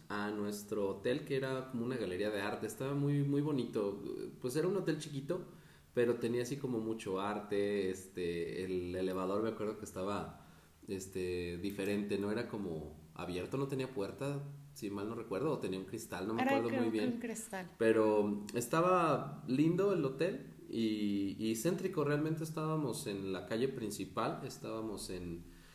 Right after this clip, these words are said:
Speaker 1: la, la calle se llama, eh, Rothschild Street, creo que es la calle principal de Tel Aviv,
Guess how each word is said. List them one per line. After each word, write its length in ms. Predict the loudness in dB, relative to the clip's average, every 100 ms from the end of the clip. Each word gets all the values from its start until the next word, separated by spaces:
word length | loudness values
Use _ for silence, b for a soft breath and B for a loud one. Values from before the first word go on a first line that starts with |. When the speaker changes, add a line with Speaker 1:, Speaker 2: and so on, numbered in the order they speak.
| B -4
Speaker 1:
la, 560 | -2 0 0 -2 -2 0
la 240 | 0 0
calle 260 | 0 0 0
se 200 | 0 0
llama, 800 | -2 -2 0 0 -2 -4 -6 -10 -6
eh, 120 | -2 2
Rothschild 400 | 0 0 -2 -2
Street, 320 | -4 -6 -6 -8
creo 180 | -8 -6
que 100 | -6
es 40 | -6
la 120 | -4
calle 160 | -6
principal 420 | -6 -10 -10 -8 -6
de 80 |
Tel 180 | -4 -4
Aviv, 200 | -4 -4